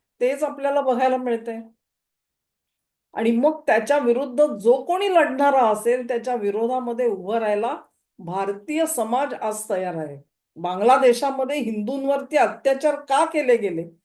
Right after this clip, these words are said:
या समाजाला डिवचण्यासाठी, डिवचण्यासाठी, पण त्याचा जो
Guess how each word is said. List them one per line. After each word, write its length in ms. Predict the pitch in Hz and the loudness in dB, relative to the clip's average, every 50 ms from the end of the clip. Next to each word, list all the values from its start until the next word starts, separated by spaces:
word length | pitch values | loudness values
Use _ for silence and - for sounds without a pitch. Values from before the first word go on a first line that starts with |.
| _ _ _ _ | _ _ _ _
या 140 | - 226 262 | -4 -4 -4
समाजाला 600 | 269 - 247 208 214 226 262 262 277 277 294 302 | -2 -4 -6 -4 -2 -2 0 0 0 0 2 0
डिवचण्यासाठी, 1120 | 277 214 180 170 202 202 269 311 311 311 320 285 262 226 202 - 196 165 151 160 147 139 _ _ _ _ _ _ _ _ _ _ _ | 0 0 -4 -6 0 4 4 4 4 2 -2 -4 -4 -4 -4 -6 -10 -12 -12 -14 -20 -20 _ _ _ _ _ _ _ _ _ _ _
डिवचण्यासाठी, 800 | - 190 202 226 285 302 302 311 285 247 220 220 220 196 165 170 - | -14 -12 -2 2 2 2 2 0 -4 -6 -6 -4 -6 -6 -8 -8 -10
पण 220 | 180 240 254 247 | -8 -6 -6 -6
त्याचा 460 | 233 233 226 214 214 214 285 285 285 | -2 0 0 0 0 0 0 2 2
जो 180 | 269 254 285 | 2 0 0